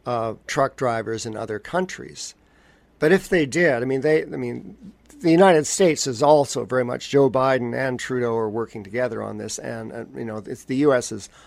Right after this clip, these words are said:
also insisting that the Mexican U S border also have this kind of cross-border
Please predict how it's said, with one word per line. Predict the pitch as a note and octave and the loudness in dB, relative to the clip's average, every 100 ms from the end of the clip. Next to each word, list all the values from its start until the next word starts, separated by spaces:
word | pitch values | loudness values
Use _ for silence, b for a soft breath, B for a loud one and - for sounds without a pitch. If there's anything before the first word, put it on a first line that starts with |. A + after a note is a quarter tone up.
| b | b
also | B2 A#2+ - A2+ | -2 -2 -2 -4
insisting | A2 D3 C3+ - A2+ | -2 -2 -2 -4 -6
that | G#2+ G2+ | -8 -8
the | |
Mexican | A#2 D3 D#3 C#3+ - A2+ G#2 b b b b b _ _ | -2 -2 -2 -6 -6 -10 -10 b b b b b _ _
U | D3 C#3+ C3 | 0 4 4
S | A#2+ - | 2 -4
border | A#2+ A#2+ A#2 A#2 | -2 -2 0 2
also | C3+ C#3 - A#2 | 4 4 0 -4
have | A2 A2+ A2 | -6 -8 -8
this | G#2+ - | -8 -10
kind | - A2+ A2+ | -10 -8 -10
of | - | -10
cross-border | - A#2+ A#2+ A#2+ - - - G#2+ D#3 G#2 A#2 A#2+ A#2 A2+ G#2+ | -4 -2 0 -2 -6 -8 -14 -18 -16 -4 0 0 0 -2 -4